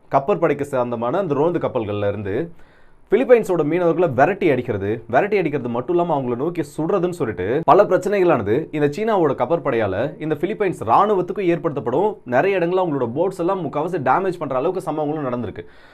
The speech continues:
So இதனால பிலிப்பைன்ஸ் என்ன பண்றாங்கன்னா, அவங்களோட டிஃபென்ஸ் பட்ஜெட்ல ஒரு ஸ்பெண்டிங்கை, ஒரு கணிசமான தொகையை சீனாவோட கப்பற்படையை கவுண்டர் பண்றதுக்காகவே செலவு பண்ணணும்னு ஒரு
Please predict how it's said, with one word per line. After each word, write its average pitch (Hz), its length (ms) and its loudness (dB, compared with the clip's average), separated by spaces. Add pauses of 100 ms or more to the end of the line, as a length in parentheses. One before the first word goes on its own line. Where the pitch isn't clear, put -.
(160)
So 233 160 8
இதனால 254 340 6 (160)
பிலிப்பைன்ஸ் 220 420 2
என்ன 170 120 0
பண்றாங்கன்னா, 110 380 -2 (420)
அவங்களோட 190 500 4
டிஃபென்ஸ் 190 320 -4
பட்ஜெட்ல 107 380 -2 (300)
ஒரு 143 160 0
ஸ்பெண்டிங்கை, 208 500 0 (160)
ஒரு 139 160 -4
கணிசமான 190 540 0
தொகையை 110 340 0 (300)
சீனாவோட 208 520 0
கப்பற்படையை 139 560 -2
கவுண்டர் 151 320 -2
பண்றதுக்காகவே 104 560 -2 (200)
செலவு 175 280 2
பண்ணணும்னு 135 320 -4
ஒரு 107 80 -6